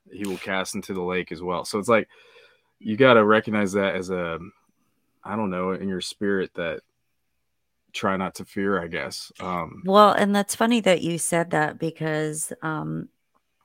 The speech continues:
Speaker 2: the laughable part for me during the whole thing, okay, was all of the churches that were promoting and pushing, uh,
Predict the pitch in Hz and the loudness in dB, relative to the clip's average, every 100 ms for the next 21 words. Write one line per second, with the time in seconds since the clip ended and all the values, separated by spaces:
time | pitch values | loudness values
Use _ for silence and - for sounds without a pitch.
0 | _ _ - 151 156 156 160 160 - 180 | _ _ -8 0 0 4 4 4 0 -4
1 | 185 - 170 156 - 160 156 156 147 143 | -4 -2 -2 -2 -4 -6 -2 0 -2 -4
2 | - 156 151 151 151 147 151 139 - - | 0 0 2 0 -2 -2 -4 -6 -16 -20
3 | _ _ - 160 - 160 156 - 165 147 | _ _ -4 -4 -4 -6 -6 -2 -2 0
4 | 127 160 - _ 160 151 156 147 151 - | -2 -6 -10 _ -10 -8 -4 -4 -4 -8
5 | - - - _ 160 151 143 - 143 156 | -20 -20 -20 _ 0 0 0 2 2 2
6 | 151 - 151 151 143 - 185 170 - 156 | -2 0 2 4 2 0 -2 -2 -2 -4
7 | 143 - 156 156 147 - 156 143 147 147 | -4 -4 -4 -4 -8 -6 -4 -2 0 0
8 | 143 139 - - 156 147 - 165 151 - | -2 -4 -6 -8 -6 -6 -6 -4 -4 -4
9 | - 156 151 _ _ _ _ _ _ - | -6 -6 -8 _ _ _ _ _ _ -4
10 | 143 139 143 | 0 0 0